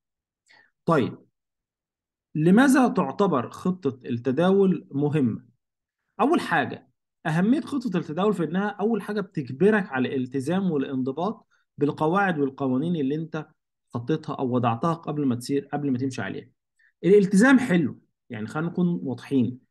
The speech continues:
أنت لو ما عندكش التزام بخطة وبقواعد، أنت هتلاقي نفسك كل يوم بطريقة، كل يوم باستراتيجية، كل يوم برأي،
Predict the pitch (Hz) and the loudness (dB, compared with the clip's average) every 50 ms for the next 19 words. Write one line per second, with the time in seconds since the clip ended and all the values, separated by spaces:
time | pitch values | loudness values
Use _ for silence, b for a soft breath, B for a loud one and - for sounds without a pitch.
0 | _ _ - 131 131 123 160 143 135 135 127 127 135 143 185 185 - - 131 120 | _ _ -8 -6 -2 0 0 2 2 2 2 0 2 0 0 -2 -2 -4 -4 -4
1 | 123 127 123 120 147 160 156 143 123 113 117 113 127 120 - 175 180 - _ - | -2 -4 -4 -2 -2 -2 -2 -2 -4 -4 -6 -8 -8 -6 -4 -6 -6 -6 _ -12
2 | 117 - - _ _ _ _ _ _ - 123 120 - - 143 139 143 160 156 127 | -12 -12 -12 _ _ _ _ _ _ -12 -12 -12 -6 -2 2 2 4 4 2 0
3 | 113 107 - - _ _ _ - - 185 190 185 175 156 165 185 180 175 180 185 | 0 -4 -6 -10 _ _ _ -4 -2 -2 0 0 -2 -2 -2 -2 -2 -2 -2 -4
4 | 185 - - 180 185 - _ _ _ _ _ _ _ - 196 208 208 190 185 190 | -4 -4 -6 -8 -8 -8 _ _ _ _ _ _ _ 2 2 4 4 6 6 6
5 | 196 202 190 175 - - - 139 139 139 143 139 156 170 - 139 143 139 - - | 6 4 2 0 0 -2 -4 -4 -2 0 0 0 0 -2 -2 -4 -6 -6 -4 -4
6 | 160 170 165 151 151 160 160 151 139 - - - 120 113 110 123 117 127 143 147 | -4 -2 -2 -2 -2 -4 -4 -6 -8 -8 -8 -8 -8 -6 -6 -4 -2 0 0 2
7 | 143 139 131 131 - 151 151 135 127 127 139 143 135 123 131 139 131 - 127 123 | 2 0 -2 -2 -4 -4 -2 0 0 0 0 0 -2 -2 -2 -2 -4 -4 -10 -12